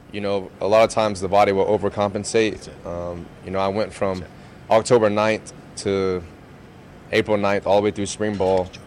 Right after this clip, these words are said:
Speaker 1: I basically had a ligament that was, you know, um, injured, and I had a lot of, uh, I had a lot of ongoing chronic, uh, I guess, issues in my thumb that I didn't know about.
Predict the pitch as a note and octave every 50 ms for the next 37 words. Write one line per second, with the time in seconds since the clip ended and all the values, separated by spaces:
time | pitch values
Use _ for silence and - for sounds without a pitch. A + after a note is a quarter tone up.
0 | - - - - - - - - - - F#2 E2+ A2 A2 - G#2+ G2+ G#2+ G2 F#2
1 | F2+ G2 G#2 G2+ G#2 F#2 F#2 F2+ F2 F2 F#2 F2+ - F#2 F#2 F2+ F2 F2 E2+ -
2 | - - - - - - - - - E2+ F2 F2+ F2 F2 E2+ - - - G#2 G#2
3 | F#2 G2 G2+ G2 F#2+ F#2+ F2+ F2+ E2+ - G2 G#2 G#2+ G2 F#2+ F#2+ G2+ G#2 G2+ F#2+
4 | E2+ E2+ - - - - - - F2 F2+ F2+ F2+ F2+ F2 F2 F2 D#2+ - - -
5 | - - - - - - - - - - - - - - - - - - - -
6 | - - - G2+ G2+ G#2+ G#2+ G#2 G#2+ G#2+ G#2 F#2 G2 - G#2+ G#2+ A2 G#2 G#2+ G#2+
7 | A2 G#2+ G#2+ G2+ - - A2 G#2+ G#2+ G#2+ G#2 F#2+ F2 - - - F#2 F#2 F#2 F#2
8 | F2+ F2+ F2+ F2+ F2+ F2 F2 - - - - G2 G2+ G2+ G#2 G2 - - G#2+ A2
9 | - - A#2 A2+ G#2 G#2+ G#2 G2 F#2+ F#2 - G#2 G#2 G#2+ G#2 G2 F#2+ F#2+ F#2 F2
10 | G2+ F#2+ - F2+ F#2+ G2 G2+ F#2 F2+ G2 G2 G2 - -